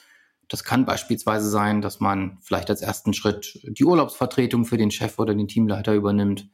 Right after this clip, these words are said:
dass man vielleicht, ähm, Sonderaufgaben übernimmt und sich dafür freiwillig meldet, ne? Es gibt manchmal so Sonderrollen im, in Teams,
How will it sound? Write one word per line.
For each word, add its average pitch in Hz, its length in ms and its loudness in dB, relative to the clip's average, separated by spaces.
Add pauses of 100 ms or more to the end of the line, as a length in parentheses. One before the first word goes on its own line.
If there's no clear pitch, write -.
(240)
dass - 120 -16
man 110 140 2
vielleicht, 101 340 -2
ähm, 127 500 -6 (540)
Sonderaufgaben 120 800 0
übernimmt 113 400 2
und 110 80 0
sich 104 100 -2
dafür 107 240 -4
freiwillig 101 540 -2
meldet, 101 320 2
ne? 139 80 4
Es 135 100 -4
gibt - 100 -10
manchmal 101 280 -2
so 101 60 0
Sonderrollen 107 680 2
im, 101 380 -2
in 101 160 -6
Teams, - 560 0